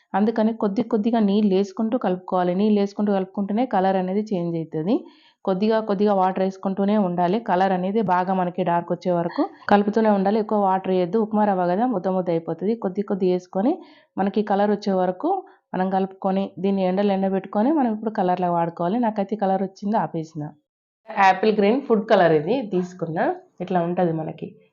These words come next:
పెసరకాయ ఏ కలర్ ఉంటది ఆ కలర్ అయితే ఉంటది, ఇది తీసుకున్నాము. దీంట్లోకి వేసుకొని కలుపుతూ ఉండాలి. కలుపుతూ ఉన్నా కూడా మనకు కలర్ అనేది కనపడట్లేదు, చూసినారా?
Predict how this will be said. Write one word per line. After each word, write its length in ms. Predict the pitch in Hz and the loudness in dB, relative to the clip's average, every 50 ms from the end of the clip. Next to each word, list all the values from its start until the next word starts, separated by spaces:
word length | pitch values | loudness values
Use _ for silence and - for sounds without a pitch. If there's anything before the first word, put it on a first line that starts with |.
| _ _ | _ _
పెసరకాయ 480 | - 202 208 208 226 226 220 226 214 196 190 | 0 0 2 2 2 2 4 4 4 4 4
ఏ 20 | 190 190 | 2 2
కలర్ 200 | 196 190 185 185 185 | 4 4 4 2 2
ఉంటది 280 | 185 175 196 202 240 294 - - - 165 | 0 0 0 0 0 0 -2 -2 0 0
ఆ 60 | 165 170 165 | 0 0 2
కలర్ 220 | 170 170 165 160 160 | 2 2 2 2 0
అయితే 120 | 165 160 165 165 | -2 -4 -6 -8
ఉంటది, 240 | 160 151 156 160 196 220 | -8 -6 -6 -4 -4 -4
ఇది 40 | 220 175 165 160 | -4 -4 -6 -8
తీసుకున్నాము. 520 | 160 160 - - 160 151 151 156 180 226 330 320 - _ _ - - - - _ _ _ _ _ _ _ _ _ _ _ _ _ _ _ _ _ - 208 190 | -8 -10 -12 -12 -10 -10 -10 -8 -8 -8 -8 -10 -14 _ _ -20 -20 -20 -20 _ _ _ _ _ _ _ _ _ _ _ _ _ _ _ _ _ -4 0 2
దీంట్లోకి 300 | 208 208 202 214 196 196 | 2 2 2 2 4 4
వేసుకొని 360 | 196 208 208 214 - 220 226 233 233 | 2 2 0 -2 -2 0 0 0 0
కలుపుతూ 300 | 202 190 190 196 - 214 202 190 | 0 0 -2 -2 -2 -2 -2 -2
ఉండాలి. 320 | 185 175 165 160 170 214 285 - - _ _ _ _ - | -2 -2 0 0 0 -2 -4 -6 -10 _ _ _ _ -4
కలుపుతూ 280 | 196 196 208 214 - 233 226 220 | -2 -2 -2 -2 -2 0 0 2
ఉన్నా 140 | 214 208 202 202 | 2 2 2 2
కూడా 100 | 202 208 202 | 0 0 0
మనకు 180 | 202 208 202 208 214 | 0 -2 -2 -2 0
కలర్ 220 | 202 196 196 196 196 | 0 2 2 0 0
అనేది 220 | 190 190 185 190 202 190 | 0 0 -2 -2 -2 -2
కనపడట్లేదు, 580 | 175 185 185 185 190 185 175 170 - 160 156 160 170 | -2 -2 0 0 0 0 0 0 -2 -4 -4 -4 -6
చూసినారా? 420 | 175 - - 175 165 160 175 220 | -10 -8 -6 -4 -2 0 0 -2